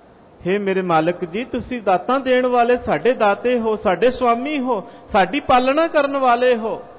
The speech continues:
"ਨਾਇਕ ਖਸਮ ਹਮਾਰੇ", ਸਾਡੇ ਸਿਰ ਦੇ ਸਾਈਂ ਹੋ, ਨਾਇਕ ਹੋ।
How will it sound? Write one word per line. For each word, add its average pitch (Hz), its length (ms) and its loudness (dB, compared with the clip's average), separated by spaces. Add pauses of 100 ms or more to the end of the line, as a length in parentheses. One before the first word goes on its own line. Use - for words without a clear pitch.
(260)
"ਨਾਇਕ 202 580 2
ਖਸਮ 277 600 -2
ਹਮਾਰੇ", 220 540 2 (480)
ਸਾਡੇ 190 280 0
ਸਿਰ 180 260 -4
ਦੇ 202 180 -2
ਸਾਈਂ 185 420 -6
ਹੋ, 180 220 -6
ਨਾਇਕ 165 440 -2
ਹੋ। 147 340 -8